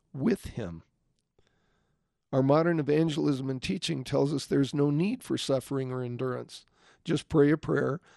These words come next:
show up at the temple now and then, and live life any way we want, and God's grace will carry us on to heaven. In Romans six, we see those words again.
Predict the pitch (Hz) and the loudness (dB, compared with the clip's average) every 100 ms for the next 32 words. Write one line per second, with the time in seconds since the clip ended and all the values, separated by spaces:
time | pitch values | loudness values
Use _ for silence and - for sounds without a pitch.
0 | _ - 143 147 143 151 - - 147 139 | _ 0 2 2 0 -6 -8 0 2 4
1 | 147 131 139 139 127 117 113 139 - _ | 0 0 0 0 -2 -4 -4 -6 -10 _
2 | _ _ _ _ - 147 143 143 143 139 | _ _ _ _ 0 4 6 6 6 4
3 | 147 151 156 139 - 143 139 131 135 131 | 2 2 4 4 2 4 6 6 4 4
4 | 131 165 202 151 170 - _ _ _ _ | 2 4 4 2 -2 -12 _ _ _ _
5 | _ _ _ - 135 139 143 127 147 131 | _ _ _ -2 2 2 2 2 4 4
6 | 127 135 131 127 127 127 - 131 123 123 | 4 -4 -2 -2 0 0 -2 -6 -4 -4
7 | 139 202 143 120 _ _ _ _ _ _ | -2 -2 -4 -8 _ _ _ _ _ _
8 | _ _ _ _ _ _ _ _ _ _ | _ _ _ _ _ _ _ _ _ _
9 | _ _ _ _ _ _ - 160 147 156 | _ _ _ _ _ _ -2 2 4 4
10 | 151 143 - - 175 135 - - - _ | 2 0 -2 0 0 0 -8 -14 -16 _
11 | _ _ _ _ _ _ _ _ 143 131 | _ _ _ _ _ _ _ _ -2 0
12 | - 135 131 139 123 131 131 123 143 202 | 2 4 6 4 4 0 -2 -4 -4 -2
13 | 202 117 | -2 -4